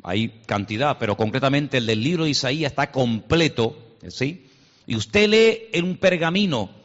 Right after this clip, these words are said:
que tiene más de dos mil años, eso se escribió en el ciento y pico antes de Cristo, y usted lee una copia de quinientos años después y dice exactamente lo mismo.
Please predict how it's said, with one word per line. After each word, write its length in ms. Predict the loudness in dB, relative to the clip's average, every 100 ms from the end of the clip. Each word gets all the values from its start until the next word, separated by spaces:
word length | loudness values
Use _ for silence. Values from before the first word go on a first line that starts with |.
| _ _ _ _ _ -8
que 120 | -6
tiene 220 | -2 -2
más 180 | 2 2
de 60 | 4
dos 240 | 2 2
mil 160 | 4 6
años, 400 | 6 4 0 -4
eso 140 | -2
se 40 | -4
escribió 300 | -2 -2 0
en 80 |
el 100 | -2
ciento 380 | -2 0 0 0
y 20 |
pico 300 | -2 -2 -2
antes 180 | -2 -2
de 100 | -2
Cristo, 460 | -2 -4 -2 -4 -6 -12 -20 _ _ -16
y 80 | -6
usted 220 | -4 0
lee 180 | 2 4
una 240 | 2 2 4
copia 420 | 2 4 0 0 -6 -20 -20 _ _ -18
de 640 | -4 0 2 2 2 0 -2
quinientos 540 | 0 4 4 4 2
años 240 | 2 2
después 460 | -2 0 0 0 -2
y 140 | -4 -2
dice 360 | 0 -2 -4 -4
exactamente 1040 | -2 -2 0 0 -2 -6 -4 -2 -4 -2
lo 80 | -2
mismo. 340 | -4 -6 -8